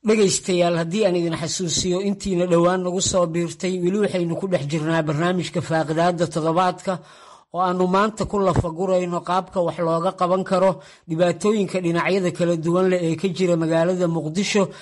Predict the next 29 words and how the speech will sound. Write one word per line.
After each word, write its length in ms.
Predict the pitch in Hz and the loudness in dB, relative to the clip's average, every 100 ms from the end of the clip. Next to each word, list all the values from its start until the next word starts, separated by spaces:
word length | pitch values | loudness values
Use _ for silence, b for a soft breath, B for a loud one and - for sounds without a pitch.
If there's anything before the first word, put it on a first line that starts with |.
| B B - | B B -4
iyo 200 | 185 196 | 0 2
arrimaha 480 | 190 190 226 233 190 | 2 0 2 2 2
ku 140 | 214 | 0
aadan 400 | 196 170 156 170 170 | 0 0 -2 -2 -2
maqaam 320 | 170 165 170 | -2 -2 -2
u 60 | 170 | -2
samaynta 480 | 170 175 196 202 165 | 0 0 0 0 0
gobolka 400 | 190 185 - 170 | 2 2 0 -2
Banaadir 520 | 165 175 185 175 165 | 0 2 2 0 -2
si 160 | - 196 | -2 0
Muqdisho 480 | 180 160 160 - 202 | -2 -2 -4 0 2
ay 160 | 175 | 2
u 80 | 190 | 4
hesho 380 | 185 185 - 196 B B B - | 4 2 0 -2 B B B -8
matalaadii 760 | 165 165 175 170 185 170 185 | -6 -2 2 4 2 2 0
ay 140 | 160 151 | 2 0
mudneed. 440 | 147 147 143 135 - b b - | 0 0 -2 -4 -12 b b -10
Waxaana 280 | 180 185 190 | -2 2 2
barnaamijka 680 | 175 175 196 208 190 - 180 | 2 2 2 2 -2 -2 -2
ka 140 | 196 | -2
qayb 220 | 185 175 | 0 -2
qaadanaya 640 | 156 170 170 185 185 185 185 B B B - | 0 0 2 2 4 2 0 B B B -10
Professor 480 | 160 147 175 185 170 | -8 -4 -2 0 0
Xasan 340 | 190 196 196 | 0 0 0
Sheikh 220 | - 180 | 0 -2
Cali 240 | 165 165 196 | 0 0 0
oo 100 | 180 156 | -2 -2
bartay 340 | 160 - 165 | -4 -4 -6
siyaasadda, 640 | - 170 165 160 190 180 | -2 -2 0 -2 -2 -2